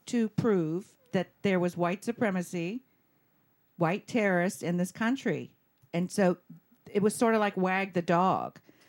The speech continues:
So they came out with a narrative, and then they're like, "How are we gonna make this happen?" You know? And so instead of saying, "We arrested this many people for this crime,"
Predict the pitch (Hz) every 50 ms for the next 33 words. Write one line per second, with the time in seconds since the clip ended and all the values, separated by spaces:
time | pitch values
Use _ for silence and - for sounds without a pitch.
0 | _ _ - - 226 196 190 196 - - 269 240 240 247 - 139 214 - 214 196
1 | 190 190 202 220 214 190 175 170 175 170 175 175 175 175 170 170 175 170 160 160
2 | 196 226 190 185 190 190 185 180 170 165 165 160 - - 175 160 - - 160 156
3 | 156 - - 92 - - _ _ _ - - _ _ - - - _ _ - -
4 | - _ _ _ _ _ _ _ _ - 185 214 180 185 185 185 190 - _ -
5 | 208 196 185 - - 202 190 190 - - - _ _ _ - - 208 214 - -
6 | - 226 233 233 240 220 - - - 214 208 202 202 196 - - - 196 220 208
7 | 202 185 196 208 226 - 208 185 - 202 190 - 240 208 202 190 - 233 202 196
8 | - 190 175 - - 190 185 170 190 190 - - - - 208 202 196 180 160 151
9 | 147 160 170